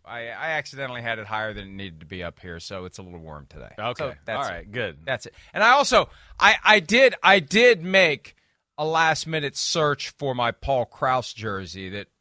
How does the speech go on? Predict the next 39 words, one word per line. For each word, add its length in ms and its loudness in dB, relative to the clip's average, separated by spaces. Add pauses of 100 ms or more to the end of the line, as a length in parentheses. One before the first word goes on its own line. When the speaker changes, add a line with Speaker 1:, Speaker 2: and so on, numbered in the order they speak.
Speaker 1:
last 480 -6
was 160 -12
on 240 -8
air 400 -6 (440)
Super 280 -8
Bowl 200 -4
fifty-two 720 -10
week 360 -10
in 120 -10
Minneapolis, 840 -6
because 340 -14
Paul 300 -6
Krause 360 -6
was 140 -18
the 100 -20
guy 280 -6
who, 260 -12 (1040)
I, 120 -6 (240)
all 140 4
due 180 -2
respect, 640 -2
I 60 -6
mean, 360 -8
he 120 -10
didn't 180 -6
exactly 560 -6
bust 360 -6
his 120 -12
ass 280 -4
to 100 -14
get 160 -8
over 260 -4
there 200 -8
to 120 -8
help 280 -8
with 120 -14
the 60 -20
coverage. 640 -8
I, 160 -8